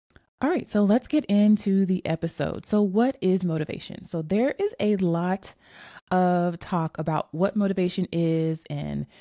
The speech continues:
people will say, "Forget motivation." And to me, the way that I think about motivation is just the energy that is required to overcome the resistance of getting started.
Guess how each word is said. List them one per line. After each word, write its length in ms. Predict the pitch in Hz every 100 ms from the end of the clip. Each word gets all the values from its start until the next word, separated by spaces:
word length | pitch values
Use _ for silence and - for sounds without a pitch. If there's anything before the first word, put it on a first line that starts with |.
| - -
people 220 | 170 160
will 80 | 156
say, 200 | - 151
"Forget 440 | - 143 151 226
motivation." 800 | 214 196 185 180 180 - 170 170 -
And 480 | 165 165 160 160 -
to 200 | - 214
me, 600 | 214 269 269 156 76 - _ _ -
the 120 | 202
way 140 | 240
that 220 | 247 226 -
I 640 | 185 190 196 196 196 202 _ _ _ _ _ -
think 160 | 220 220
about 260 | 196 180
motivation 640 | 175 165 - 151 - - - - - - _
is 260 | 208 202 185
just 640 | 160 175 190 233 247 - - _ -
the 260 | 160 185 -
energy 480 | 190 208 233 220 247
that 180 | 226 202
is 160 | 190
required 720 | 175 170 - 160 160 180 202 -
to 160 | - -
overcome 720 | 175 190 220 - 190 180 180
the 100 | 160
resistance 800 | 160 147 139 160 - 233 240 -
of 160 | 165 151
getting 300 | 151 143 143
started. 460 | - - - -